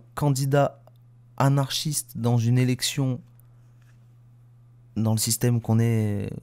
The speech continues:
qu'on connaît actuellement, ça n'aurait aucun sens. Quand on me dit, « Il faudrait qu'il y ait un candidat qui présente, euh, ce projet de société super dont tu nous parles »,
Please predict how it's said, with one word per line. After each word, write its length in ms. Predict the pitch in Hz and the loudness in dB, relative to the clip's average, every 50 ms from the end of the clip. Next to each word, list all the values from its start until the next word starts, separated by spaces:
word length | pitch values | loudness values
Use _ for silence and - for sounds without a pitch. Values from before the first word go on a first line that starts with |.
| - - - | -14 -14 -10
qu'on 100 | - 117 | -6 -4
connaît 220 | 110 - 113 120 120 | -2 0 0 2 0
actuellement, 640 | 117 - - - 110 107 117 135 160 180 190 190 - - - - | 0 -2 -2 -2 -2 0 0 0 0 0 -2 -4 -6 -12 -16 -12
ça 200 | - - - 113 | -10 -6 -4 -2
n'aurait 260 | 113 120 139 165 - - | 0 2 2 2 0 0
aucun 300 | - 160 156 - 165 160 | 0 -2 -2 0 0 0
sens. 420 | 151 - - 143 139 - - - - - - - - - - - - - - - - - - - - - - - - - - - - - - - - - - - - - - - - - - - | 0 0 -2 -4 -4 -6 -8 -10 -14 -20 -20 -20 -20 -20 -20 -20 -20 -20 -20 -20 -20 -20 -20 -20 -20 -20 -20 -20 -20 -20 -20 -20 -20 -20 -20 -20 -20 -20 -20 -20 -20 -20 -20 -20 -20 -20 -20 -12
Quand 220 | - - 113 - | -8 -8 -4 0
on 80 | 127 127 | 2 2
me 60 | 127 131 | 4 4
dit, « 240 | 143 160 170 165 143 | 4 2 2 2 2
Il 60 | 123 | 0
faudrait 380 | 110 - - 131 127 131 143 143 | -2 -2 -2 0 0 0 0 0
qu'il 220 | - - 123 117 | 0 0 0 0
y 60 | 113 117 | 0 0
ait 40 | |
un 120 | 117 113 117 | 0 0 -2
candidat 460 | - - 123 120 123 123 139 139 139 | -2 -2 -2 -2 0 0 0 0 0
qui 160 | 131 - 113 | -2 -4 -8
présente, 480 | 107 - - 113 117 131 139 131 - - | -8 -4 -4 -2 -2 -2 -2 -4 -4 -4
euh, 240 | 120 117 113 113 110 | -2 -2 0 -2 -2
ce 160 | - - 117 | -4 -4 -6
projet 480 | 107 - - 117 117 113 120 131 131 | -6 -4 -2 -2 -2 0 0 0 0
de 380 | 123 120 117 113 113 113 113 113 | 0 0 0 0 0 0 -2 -2
société 460 | 107 - 113 113 - - 113 - 120 117 | -2 -2 -4 -4 -4 -6 -6 -4 -4 -6
super 460 | - - 120 117 - 139 135 127 123 | -6 -6 -8 -4 -2 0 0 0 0
dont 120 | 117 110 | -2 -4
tu 140 | 107 - - | -4 -2 -4
nous 100 | 113 107 | -4 -2
parles », 300 | - 160 165 180 160 127 | 0 0 0 0 0 -4